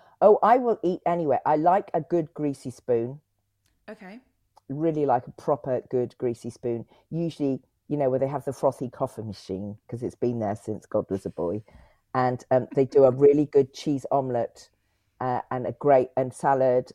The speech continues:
Speaker 1: Uh, there's a, a, a great little place in Eastbourne.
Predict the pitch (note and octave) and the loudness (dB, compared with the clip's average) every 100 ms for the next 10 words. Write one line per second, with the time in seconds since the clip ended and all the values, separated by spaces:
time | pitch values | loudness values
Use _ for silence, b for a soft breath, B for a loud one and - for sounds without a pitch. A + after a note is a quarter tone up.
0 | - B2 C3+ B2+ B2+ A#2+ - A#2+ A#2+ A#2+ | -4 -2 -2 0 0 0 -2 -4 -4 -4
1 | - _ _ A#2+ - D3+ - A#2+ - C3+ | -8 _ _ -16 -2 0 0 -6 -4 -4
2 | B2+ A#2+ A#2+ C3 B2 - B2 | -4 -8 -8 -8 -8 -6 -8